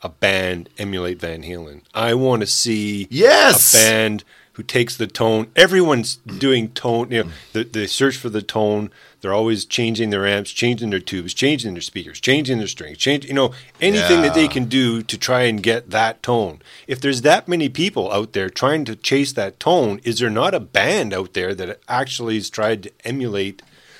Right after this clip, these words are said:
Speaker 1: that style of music? Or is that,
Speaker 2: Hmm.
Speaker 1: or is that gone back? 'Cause, I mean,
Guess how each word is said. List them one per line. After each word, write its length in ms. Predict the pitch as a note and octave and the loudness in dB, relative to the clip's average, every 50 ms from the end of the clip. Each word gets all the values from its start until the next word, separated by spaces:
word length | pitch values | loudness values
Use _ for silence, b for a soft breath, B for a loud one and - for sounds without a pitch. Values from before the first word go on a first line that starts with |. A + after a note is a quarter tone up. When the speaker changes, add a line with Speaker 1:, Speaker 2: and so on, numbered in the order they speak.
| b b b | b b b
Speaker 1:
that 260 | - A2+ A2 - - | -6 -6 -6 -4 -2
style 540 | - - - - - C3 A2 A#2 A#2+ A#2 A2+ | 0 0 0 0 0 -2 0 0 2 0 0
of 100 | A2 G2 F#2 | 0 -2 -4
music? 520 | G2+ G#2 D3 F3 - - - _ - - _ b b b b b b | -4 -6 -6 -6 -8 -10 -12 _ -20 -20 _ b b b b b b
Or 220 | b A#2 B2 A#2+ A2+ | b 0 2 2 2
is 140 | A2+ G#2 | 2 4
that, 200 | G#2 A#2+ A#2 A#2 A2+ | 4 4 4 4 2
Speaker 2:
Hmm. 280 | G#2 E2+ D2 C#2 - | 0 -4 -8 -4 0
Speaker 1:
or 120 | B2 B2 A#2+ | 2 2 4
is 80 | A#2+ | 4
that 240 | G#2 B2+ B2 A#2+ - | 4 4 2 2 0
gone 260 | B2+ B2 A#2+ A#2+ A#2 | -2 0 0 0 0
back? 400 | A2 A#2+ A#2 C3 B2+ - - - | 0 0 0 0 -2 -6 -10 -4
'Cause, 140 | - F3 D#3+ | 0 0 2
I 40 | F3 | 2
mean, 260 | F#3 F#3+ F#3 F3+ - | 2 2 2 2 0